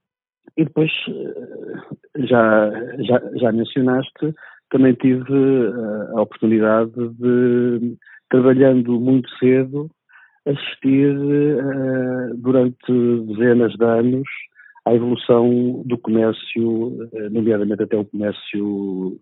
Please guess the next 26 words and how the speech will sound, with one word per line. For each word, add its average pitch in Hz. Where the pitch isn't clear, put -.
topo 104
de 90
gama, 107
o 95
comércio 101
de 98
luxo, 104
quer, 117
eh, 110
o 110
que -
se -
passou 113
em 104
Portugal, 110
quer 113
o 110
que -
se -
passou 113
em, 110
em 113
vários 107
países 104
do 139
mundo. 131